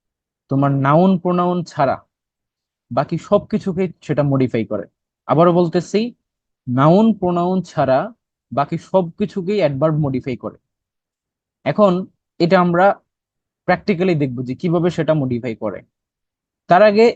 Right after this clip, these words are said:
এতটুকু বলে রাখি যে নাউন প্রোনাউনকে কেন নয়। তো এইটার কারণ হচ্ছে নাউন প্রোনাউনকে তো মডিফাই করে অ্যাডজেক্টিভ। That means নাউন প্রোনাউন ছাড়া যাবতীয় যাই আছে সবগুলাকেই মডিফাই করার ক্ষমতা রাখে কে?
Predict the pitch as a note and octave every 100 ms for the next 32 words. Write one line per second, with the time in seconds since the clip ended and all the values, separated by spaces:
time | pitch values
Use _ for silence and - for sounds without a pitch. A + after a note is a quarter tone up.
0 | F3 F3 F#3 G3 G3 F#3+ G3+ D#3+ C#3+ D3+
1 | C#3+ C#3 C#3+ C3 E3 A3 G3 A3 A3 G#3
2 | G3+ E3 D#3+ D#3+ C#3 G2+ - _ _ _
3 | _ _ _ _ - D3 - F#3+ F3+ A#3+
4 | G3 F3+ F#3 G3 G3+ G3+ - E3+ C#3 C#3+
5 | F#3+ G3 G#3 G#3 G3+ G3+ G3+ G3 E3+ E3
6 | F#3 E3+ F#3+ G3 G#3 G3+ G#3+ - G#2 _
7 | _ _ _ _ _ _ B2+ D3+ G#3+ G3+
8 | G3+ - _ _ - B2 D3+ G3+ F#3 G#3+
9 | A3 A3+ G#3+ - F3 E3 A#2 - _ _
10 | _ _ E3 F3 G3 - G3+ D3 E3 G#3
11 | G3+ D3+ - D#3+ D#3+ F3+ F#3 G3+ F3+ D3+
12 | D3+ D3+ E3 E3+ - D3 C#3 E3 D#3+ E3+
13 | E3+